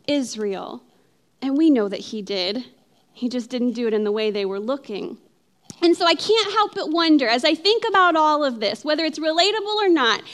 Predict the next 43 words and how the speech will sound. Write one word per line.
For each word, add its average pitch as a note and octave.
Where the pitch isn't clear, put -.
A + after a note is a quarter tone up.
as C4+
I F#4+
think G#4
about F#4
this E4+
question, E4+
"We F#4+
had E4+
hoped," D4+
it's D4+
a E4
very D#4
past F#4
tense F4
question. C#4
They're, C4
they're C4
kind D4+
of C#4
wrestling D4
with C4+
what C4+
they B3+
see E4+
and C#4+
what C#4+
they C#4+
don't F4
see. D4
I G4+
can't A4
help A4+
but F4+
wonder G4+
at E4+
this A#4
point, G4+
as D#4
Jesus G#4+
is F4+
standing G#4
among D#4
them, A3+